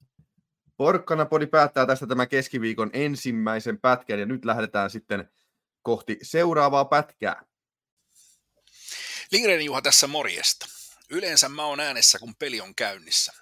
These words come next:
Speaker 2: mutta kun peli ei käy, ja vaikka meni sitten muuten kuuntelemaan, niin Porkkana Podista löytyy paljon asiaa. Ei muuta kuin kuunnelkaa.
Speaker 1: Ja näin Porkkana Podi palaa taas pieneltä tauolta,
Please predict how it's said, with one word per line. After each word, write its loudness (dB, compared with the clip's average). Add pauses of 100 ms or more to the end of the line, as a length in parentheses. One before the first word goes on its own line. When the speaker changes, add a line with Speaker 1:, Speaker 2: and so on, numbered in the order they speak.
(100)
Speaker 2:
mutta -18
kun -20
peli -8
ei -6
käy, -4 (300)
ja -4
vaikka -10 (120)
meni -12
sitten -14
muuten -14
kuuntelemaan, -12
niin -14
Porkkana -10
Podista -14
löytyy -16
paljon -10
asiaa. -4 (460)
Ei 0
muuta -4
kuin -18
kuunnelkaa. -12 (760)
Speaker 1:
Ja -10
näin -2
Porkkana 0
Podi 0
palaa 4
taas 2
pieneltä 0
tauolta, 2